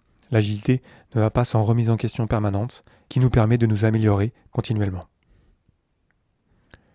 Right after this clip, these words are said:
La semaine prochaine, on verra comment aborder le changement lui-même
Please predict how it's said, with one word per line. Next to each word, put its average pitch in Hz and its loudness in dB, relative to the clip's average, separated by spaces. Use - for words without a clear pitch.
La 131 2
semaine 160 4
prochaine, 151 4
on 123 4
verra 120 4
comment 123 2
aborder 127 4
le 117 4
changement 135 2
lui-même 151 6